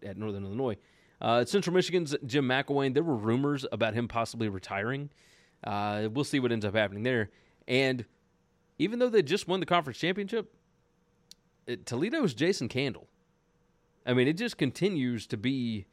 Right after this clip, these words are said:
a, they continue to lose games that they shouldn't be losing. They have significantly more talented players than the majority of this conference.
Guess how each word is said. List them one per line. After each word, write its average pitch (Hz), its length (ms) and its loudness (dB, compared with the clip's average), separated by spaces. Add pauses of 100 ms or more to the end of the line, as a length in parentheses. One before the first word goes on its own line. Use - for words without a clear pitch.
(720)
a, 110 540 -2 (1200)
they 151 140 2
continue 240 400 -2
to 185 80 0
lose 151 240 2
games 120 260 2
that 101 100 -6
they 113 100 -2
shouldn't 123 240 -2
be 104 80 -6
losing. 104 340 -8 (640)
They 180 120 -2
have 214 200 0
significantly 123 600 -4
more 104 180 -2
talented 98 520 -6 (440)
players 113 480 -2 (640)
than 120 160 4
the 113 80 0
majority 120 360 2
of 98 100 -2
this 101 100 -6
conference. - 520 -4